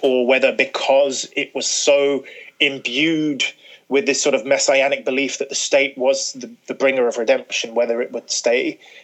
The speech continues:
linked to the state. And, and it was a very, very tense time. And I don't think that the settler movement at that time had fully come to a conclusion about where it was gonna go. Certainly the more established,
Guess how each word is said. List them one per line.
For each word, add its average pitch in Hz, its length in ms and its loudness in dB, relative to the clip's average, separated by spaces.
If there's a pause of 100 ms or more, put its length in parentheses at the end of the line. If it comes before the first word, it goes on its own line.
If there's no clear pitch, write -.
(180)
linked 139 640 -2
to 135 220 0
the 113 80 -4
state. - 480 -2
And, 123 160 0
and 127 200 0
it 147 120 0
was 160 120 2
a 156 60 2
very, 196 300 2
very 160 220 0
tense 143 260 -4
time. 135 220 -2
And 123 80 -4
I 120 80 -4
don't 156 280 -2
think - 320 -4
that - 220 -10
the 127 280 -4 (280)
settler 156 380 2
movement 131 440 -4 (180)
at 127 160 -4
that 135 200 0
time 135 260 -2
had 127 180 -4
fully 139 800 0 (300)
come 147 180 -2
to 139 140 -2
a - 20 -6
conclusion 139 500 -2
about 120 240 0
where 127 180 0
it - 100 -6
was 120 120 -8
gonna 120 200 -2
go. 127 260 2
Certainly 190 380 2
the 160 100 0
more 147 220 2
established, 135 800 -2